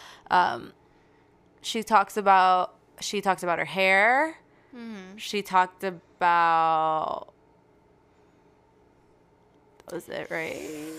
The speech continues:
Speaker 2: I, I don't, see, the thing is, if I'm not immediately getting something, that usually is a gut feeling that it's probably an F. 'Cause I'm, I'm, I'm
Speaker 1: Yeah.
Speaker 2: really just thinking about all the scenes that she's talking about, how she looks,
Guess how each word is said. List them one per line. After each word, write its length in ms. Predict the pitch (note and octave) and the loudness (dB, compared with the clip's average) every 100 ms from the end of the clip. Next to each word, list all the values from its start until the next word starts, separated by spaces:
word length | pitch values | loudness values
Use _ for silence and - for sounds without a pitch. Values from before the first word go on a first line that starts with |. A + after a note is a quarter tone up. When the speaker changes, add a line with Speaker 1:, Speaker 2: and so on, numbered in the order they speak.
| - - - - | -16 -20 -14 -8
Speaker 2:
I, 420 | - C4+ C4+ B3+ | -8 -8 -10 -10
I 100 | A#3+ | -12
don't, 300 | C4 C#4 B3 _ _ _ - - - - | -10 -10 -12 _ _ _ -20 -16 -16 -12
see, 200 | A3+ C#4 | -10 -6
the 100 | C4 | -6
thing 220 | C4 C4 C4 | -4 -2 -2
is, 140 | B3+ | -4
if 180 | A#3 A#3 | -6 -4
I'm 120 | A#3 | 0
not 160 | C4+ C4+ | 0 0
immediately 540 | A3 G#3 G#3 A3+ G#3+ | -4 -4 -6 -6 -8
getting 280 | G3 F#3 G3 | -8 -10 -10
something, 400 | - G#3+ A3+ A3 | -14 -14 -12 -10
that 280 | G3+ - - | -8 -10 -10
usually 540 | G#3 G#3 G#3 G3+ G3 - | -10 -8 -8 -8 -8 -12
is 140 | G3+ | -12
a 60 | G3 | -12
gut 220 | F#3 - | -12 -14
feeling 300 | - F3+ F3+ | -14 -14 -12
that 120 | E3+ | -14
it's 120 | E3+ - | -14 -14
probably 260 | - F3 | -14 -12
an 80 | E3+ | -12
F. 340 | E3+ F3+ - _ _ _ - _ - | -12 -14 -18 _ _ _ -20 _ -8
'Cause 120 | A3 | -4
I'm, 120 | A3 | -2
I'm, 40 | G#3+ | 0
I'm 20 | G#3 G3+ G3+ G3+ | 0 0 0 -2
Speaker 1:
Yeah. 60 | |
Speaker 2:
really 200 | A3 A#3 | 0 -2
just 180 | A#3 A#3 | -4 -8
thinking 220 | A3 G#3+ | -10 -10
about 220 | A3 G#3 G3 | -8 -6 -4
all 140 | G3 | -6
the 100 | G3+ | -8
scenes 280 | - G3 G3 | -12 -14 -14
that 120 | G3 | -14
she's 200 | - G3 | -14 -12
talking 300 | G3+ G3 G3+ | -12 -14 -16
about, 160 | F#3+ G3 | -16 -14
how 120 | F#3+ | -12
she 160 | G#3 G3+ | -12 -8
looks, 360 | A#3+ B3+ - | -8 -8 -12